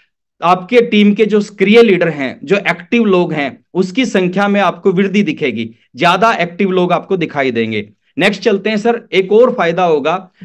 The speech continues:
जो हमारा अभियान का एक मुख्य उद्देश्य है, महिला सशक्तिकरण, उसमें भी बहुत बड़ा इजाफा होगा। बहुत सारी महिलाएं उस,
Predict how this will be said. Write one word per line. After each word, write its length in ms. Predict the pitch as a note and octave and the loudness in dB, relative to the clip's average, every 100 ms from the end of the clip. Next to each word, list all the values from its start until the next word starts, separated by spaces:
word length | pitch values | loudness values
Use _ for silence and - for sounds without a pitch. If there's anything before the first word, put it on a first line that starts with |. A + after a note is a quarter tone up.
| - | -4
जो 100 | G3 | 0
हमारा 280 | G3+ F3+ G3+ | 2 2 0
अभियान 440 | F3+ D3+ E3 F#3 F#3+ | -2 0 0 0 -2
का 140 | G3 | -2
एक 140 | F#3 | 0
मुख्य 300 | F3 F#3 G#3+ | -2 -4 0
उद्देश्य 440 | B3 E3 D#3+ - D3 | 2 2 -2 -2 -2
है, 200 | D3 - | -2 -4
महिला 360 | D#3 D#3 E3 F#3+ | -2 0 0 -2
सशक्तिकरण, 800 | F#3 D#3+ E3+ - F3+ E3 F#3 B3+ _ _ _ - | -4 -6 -8 -6 -4 -2 -2 -6 _ _ _ -2
उसमें 520 | A#3 - - B3+ C#4 | 0 0 0 2 2
भी 80 | C#4 | 2
बहुत 220 | G#3 G3+ | 2 2
बड़ा 200 | G3 G#3+ | 2 0
इजाफा 420 | F3 E3 E3 A3 | 0 0 0 0
होगा। 440 | G#3 E3+ E3+ D3+ C#3 | 0 0 0 -2 0
बहुत 220 | D#3+ E3 | -2 0
सारी 200 | F#3 F#3 | 2 2
महिलाएं 560 | E3+ D3+ D#3 F3+ G#3 - | 2 0 0 0 0 -2
उस, 340 | F3+ F3+ | -4 -4